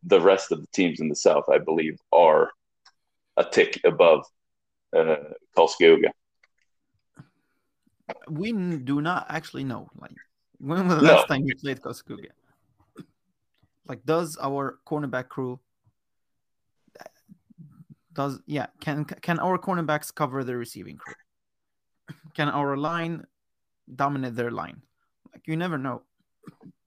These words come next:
Speaker 1: No, you don't. But I don't know. Who, who did Karlskoga play this weekend? They played Norrköping, yeah.
Speaker 2: Yeah.
Speaker 1: Hey, they're the,
Speaker 2: Beat the
Speaker 1: they're, they're,
Speaker 2: crap out of
Speaker 1: they're
Speaker 2: them.
Speaker 1: the first team to allow points against, uh, Norrköping. <laughs>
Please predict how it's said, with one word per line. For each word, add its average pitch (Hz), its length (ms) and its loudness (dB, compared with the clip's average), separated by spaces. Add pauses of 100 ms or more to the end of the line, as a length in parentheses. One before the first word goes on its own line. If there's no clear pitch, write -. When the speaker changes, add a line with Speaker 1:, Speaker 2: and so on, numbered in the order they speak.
(400)
Speaker 1:
No, 180 440 6
you 113 180 8
don't. 87 260 6 (260)
But 95 360 6 (480)
I 180 140 10
don't 110 140 10
know. - 600 2 (1120)
Who, 175 200 8 (100)
who 165 140 10
did 190 220 8
Karlskoga 175 580 8
play 175 160 8
this 170 220 2
weekend? 160 320 4
They 147 80 10
played 143 240 6
Norrköping, 127 600 4
yeah. 90 160 4 (640)
Speaker 2:
Yeah. 165 120 4
Speaker 1:
Hey, 120 220 4
they're 135 140 8
the, 135 100 4
Speaker 2:
Beat 127 240 -8
the 196 80 -8
Speaker 1:
they're, 131 160 8 (160)
they're, 131 160 4
Speaker 2:
crap 139 280 -2
out 110 80 -10
of 110 60 -6
Speaker 1:
they're 98 120 -10
Speaker 2:
them. 147 80 -2 (140)
Speaker 1:
the - 40 -10
first - 180 -6
team 147 200 4
to 123 140 6
allow 117 360 8
points 131 480 0
against, 90 480 0
uh, 90 140 8
Norrköping. 95 680 2
<laughs> - 60 -20